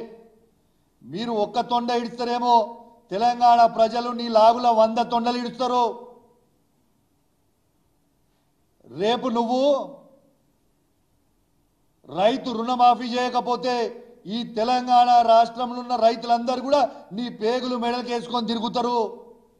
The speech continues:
ఇవాళ ప్రతి మహిళకి రెండు వేల ఐదు వందల రూపాయలు నువ్వు ఇవ్వకపోతే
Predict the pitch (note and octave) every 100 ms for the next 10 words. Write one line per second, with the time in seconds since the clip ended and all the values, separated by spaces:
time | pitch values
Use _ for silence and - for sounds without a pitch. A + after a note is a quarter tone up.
0 | _ _ _ _ _ _ _ _ _ _
1 | _ _ _ _ _ - E3+ A3 A#3+ A#3
2 | A3 A3+ C4 A3+ A#3+ C4 B3+ B3+ C#4 C#4
3 | - - _ C3 F#3 B3 C4 B3+ B3+ A#3+
4 | A#3+ B3 B3 B3 A#3 A#3 B3 A#3+ A#3+ A#3+
5 | A#3 B3 A#3+ A3 A#3+ A#3+